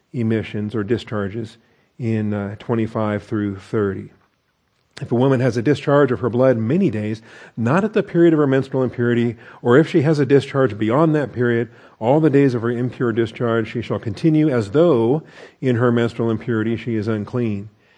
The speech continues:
Any bed on which she lies, all the days of her discharge shall be to her like her bed at menstruation.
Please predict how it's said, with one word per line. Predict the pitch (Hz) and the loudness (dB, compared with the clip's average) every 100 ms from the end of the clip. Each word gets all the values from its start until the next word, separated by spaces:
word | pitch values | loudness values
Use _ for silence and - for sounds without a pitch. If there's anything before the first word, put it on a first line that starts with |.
| _ _ | _ _
Any | 120 107 | -10 -8
bed | 92 131 143 | -2 2 2
on | 147 | 2
which | 147 | -2
she | - 139 | -2 0
lies, | 135 135 135 135 120 | 2 2 2 0 0
all | 107 | -2
the | 107 | -2
days | 120 120 | -2 -2
of | 110 | -2
her | 110 | -2
discharge | 120 - 120 117 | -4 -2 -4 -4
shall | 113 | -4
be | 107 | -4
to | 107 | -2
her | 123 123 | 2 2
like | 110 117 120 | 4 0 0
her | 127 127 | 0 0
bed | 117 110 | 2 -2
at | 113 | -4
menstruation. | 104 104 - 165 - 160 | -6 -8 -2 -2 -2 -4